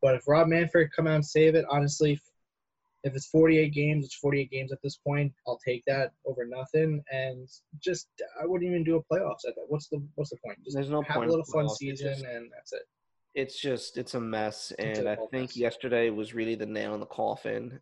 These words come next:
Speaker 2: And, um, I saw, I think it was Pat McAfee, who, if you don't listen to Pat McAfee, everybody listen to his podcast. He is fantastic. Former Colts punter who decided to, like, retire at thirty and went to go for, with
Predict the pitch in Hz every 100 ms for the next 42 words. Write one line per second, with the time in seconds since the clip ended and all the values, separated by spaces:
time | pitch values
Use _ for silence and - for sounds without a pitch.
0 | _ 104 101 101 101 104 98 101 101 101
1 | - _ - - - 123 110 110 - 151
2 | 135 - 113 113 107 107 - - 107 113
3 | 139 127 113 107 120 123 139 131 131 120
4 | 123 113 117 117 - 120 120 120 120 117
5 | 107 110 107 - 117 123 - 113 110 -
6 | 117 120 - 123 117 117 - 113 117 120
7 | 117 - 120 - _ _ - 143 127 120
8 | 127 120 - 123 117 120 120 120 117 -
9 | _ _ _ - 127 117 113 123 120 -
10 | 135 113 117 107 - - 117 110 117 139
11 | _ _ _ _ - 117 113 107 113 -
12 | 113 107 101 - - 131